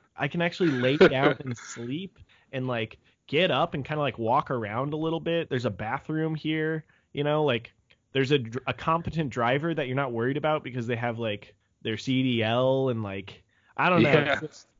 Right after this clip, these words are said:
Speaker 1: uh, it's so, so awesome. And it really, I mean, for me, at the, with being on that drive, it really, like, gave me something to, like, uh, uh, like, a goal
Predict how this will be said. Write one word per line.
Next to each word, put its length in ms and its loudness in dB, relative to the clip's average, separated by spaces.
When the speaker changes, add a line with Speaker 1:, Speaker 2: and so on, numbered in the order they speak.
Speaker 1:
uh, 240 0
it's 200 -2
so, 600 0
so 640 0
awesome. 720 -4
And 100 0
it 80 -2
really, 500 2
I 60 2
mean, 160 0
for 160 -6
me, 220 0
at 180 -2
the, 80 -16
with 240 -8
being 240 -2
on 100 0
that 160 -2
drive, 300 2
it 60 -2
really, 280 2
like, 340 -4
gave 160 4
me 120 2
something 500 -2
to, 140 -6
like, 520 -8
uh, 500 -8
uh, 220 -6
like, 160 0
a 60 0
goal 580 2